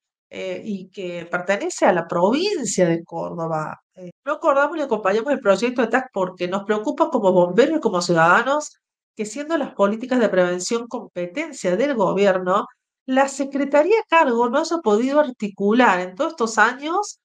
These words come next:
con sus organismos una política de prevención, ¿no? En consecuencia, se asume que Córdoba adolece de un plan de prevención de riesgos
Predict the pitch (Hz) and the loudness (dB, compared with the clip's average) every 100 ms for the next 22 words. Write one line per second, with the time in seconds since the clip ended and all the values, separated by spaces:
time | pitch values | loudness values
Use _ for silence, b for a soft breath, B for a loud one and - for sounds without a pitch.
0 | _ _ - 330 339 320 - 330 320 233 | _ _ -12 -10 -8 -8 -4 -2 4 2
1 | 214 247 269 294 - 269 302 302 208 208 | 2 -6 -6 -6 -6 -2 0 2 2 2
2 | 233 254 240 202 190 233 247 214 202 - | -2 -4 -2 -2 0 0 2 0 -4 -2
3 | 185 160 165 _ _ _ _ _ _ _ | 2 0 -2 _ _ _ _ _ _ _
4 | _ _ 202 247 294 _ _ _ - 254 | _ _ -12 -10 -12 _ _ _ -18 -16
5 | 254 370 370 - 285 202 190 220 - 226 | -8 -8 -8 -10 -6 -2 -2 -2 -2 -2
6 | 226 202 196 - 269 269 220 190 - 302 | 2 0 0 -2 -4 -4 -4 -8 -6 -4
7 | 220 190 185 - 285 302 220 208 233 294 | -4 -2 -4 2 2 2 2 0 0 -2
8 | 294 285 254 247 254 _ 262 269 285 285 | -2 -4 -2 -4 -10 _ -4 -2 -2 -4
9 | 302 254 196 180 180 180 - 254 262 254 | -6 0 2 2 2 -4 -2 0 0 2
10 | 233 220 262 233 - 185 196 202 - | 2 2 4 4 4 0 2 0 -8